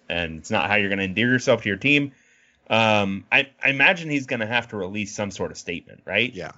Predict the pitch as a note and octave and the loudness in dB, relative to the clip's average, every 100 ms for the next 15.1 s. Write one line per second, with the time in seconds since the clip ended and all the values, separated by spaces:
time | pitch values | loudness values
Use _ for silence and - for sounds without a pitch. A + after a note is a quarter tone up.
0 | _ - C3 D#3 D3 C#3 D3 A2 F2+ A2 | _ -2 2 2 2 2 0 -4 -4 -6
1 | D#2+ - B1+ - - A2 - G2 G2+ F2 | -6 -10 -12 -14 -12 -10 -6 -4 -2 -4
2 | E2 E2 A3 - D2+ - - - - B2+ | -4 -4 -4 -6 0 0 0 -10 -12 -10
3 | - D#3 E3+ A3+ A#3+ G3 D3 - - _ | -2 0 0 -2 0 -2 -2 -12 -20 _
4 | _ _ _ _ _ _ _ _ C#3+ C#3 | _ _ _ _ _ _ _ _ -6 4
5 | F3+ F3+ E3+ - C#3 A2 D#3+ D#3+ C3+ C#3 | 6 6 -4 -8 -6 2 2 6 6 6
6 | C3+ - G#2+ A#2+ C3+ C3+ A#2+ - B2 A#2 | 4 -2 -6 -6 -2 -4 -4 2 6 6
7 | A#2 - _ _ A2+ C#3+ B2 B2 C3+ A2+ | 2 -6 _ _ -2 0 0 0 -2 0
8 | A#2+ A2+ G#2+ G#2+ G#2 G2+ G#2 G#2+ F#2+ - | -2 -2 0 0 0 0 -2 -4 -6 -8
9 | G2 G2+ A2 A#2+ C3 _ _ _ G#2 G2+ | -4 -2 -2 -4 -12 _ _ _ -4 2
10 | G#2 A2 B2 - _ _ _ _ G#2+ G2 | 4 4 0 -10 _ _ _ _ -6 -4
11 | G2 G2 G#2 G#2 A#2+ A#2+ - _ - A2+ | -2 -2 -2 2 4 2 -4 _ -4 0
12 | A#2+ A#2 A2+ A#2+ A2 A#2+ B2 A2+ A2 G#2 | 2 0 -2 -4 -4 2 4 4 2 2
13 | G#2 G2 F2+ G2+ G2 G2+ G2 G2 G#2 F#2+ | 0 0 -4 -2 0 0 0 0 0 -4
14 | G2 F#2+ F2 G2+ G2 F#2 F#2 F2 F2 F2 | -4 -4 -4 -2 -2 0 -2 0 -2 -2
15 | - | -6